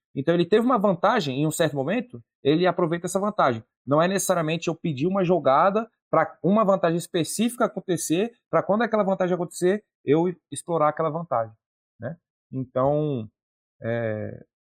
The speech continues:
é basicamente isso, assim. Eu acho que, que, e aí respondendo um pouco do, só terminando aqui a fala, o que o Guilherme falou, eu acho que realmente é um jogo que você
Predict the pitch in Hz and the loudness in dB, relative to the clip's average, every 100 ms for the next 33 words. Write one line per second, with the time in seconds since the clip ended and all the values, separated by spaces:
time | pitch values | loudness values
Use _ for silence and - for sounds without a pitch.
0 | - 110 120 120 127 117 123 - 113 104 | -12 0 0 0 -4 -2 -6 -6 -6 -8
1 | 101 - 98 _ _ _ - 101 110 - | -14 -14 -16 _ _ _ -4 -2 -2 -6
2 | 120 117 107 104 - 110 104 117 135 147 | -4 -2 -4 -6 -8 -6 -2 4 6 6
3 | 165 - 156 151 143 147 139 139 135 123 | 4 2 0 0 0 -2 -2 0 0 0
4 | - - - 135 131 - - 123 127 127 | -4 -14 -4 0 0 -4 -2 -2 0 -2
5 | 117 110 113 - 135 123 113 110 113 110 | -2 0 -2 0 0 0 -4 -4 -4 -2
6 | 110 156 160 _ - 127 - 147 160 143 | 2 2 0 _ -2 0 2 0 2 0
7 | 110 127 120 131 127 - - _ _ _ | 0 -2 0 0 -2 -6 -12 _ _ _
8 | - 123 - 135 135 127 | -4 -4 -2 2 2 2